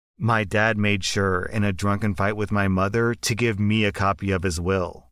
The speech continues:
so that I knew that he had put a stipulation in there about his estate being divided among his biological children.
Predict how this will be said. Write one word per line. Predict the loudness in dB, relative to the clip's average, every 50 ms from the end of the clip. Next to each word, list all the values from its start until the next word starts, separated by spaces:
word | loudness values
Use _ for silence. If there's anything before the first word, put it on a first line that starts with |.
| _
so | -6 -2 0 0 2
that | 2 2 0 0 0
I | 0 0 0
knew | 2 2 2 2 2 2
that | 0 0 -2 -4
he | -2 0 0
had | 0 0 0
put | -2 -2
a | 0
stipulation | 0 0 -2 -2 -4 -2 -4 -4 -2 -2 -2 -2 0 0
in | 0 0 2
there | 2 2 2 0
about | 0 0 0 -2 0
his | -2 -4 -2
estate | -2 -2 -2 0 0 -2 -2 -2
being | -2 -2 0 0
divided | 0 -2 -2 -2 0 0 0 -2 -2 -2
among | -2 0 0 2 0 0
his | 0 0 0 -2 -2 -6
biological | -8 -4 -4 -2 0 0 0 0 0 0 2 0 0 0 -2 -6 -6 -6 -6
children. | -4 -2 0 0 0 0 -4 -8 -8 -10 -14